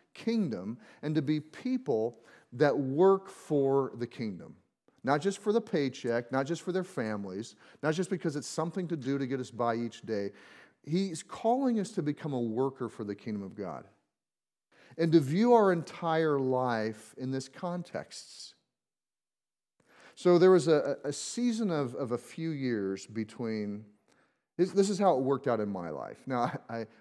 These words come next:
I did become a minister, but that's not really the point. Um, there was a gap between when I recognized that I needed Jesus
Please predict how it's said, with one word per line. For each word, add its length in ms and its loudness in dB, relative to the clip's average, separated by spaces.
I 80 -4
did 160 2
become 280 -6
a 60 -4
minister, 520 -8
but 320 -6
that's 300 -6
not 140 -4
really 180 -2
the 80 -4
point. 440 -10
Um, 540 2
there 180 2
was 140 4
a 80 4
gap 540 4
between 500 -4
when 180 -2
I 440 -2
recognized 920 2
that 120 -2
I 80 2
needed 360 -2
Jesus 580 -6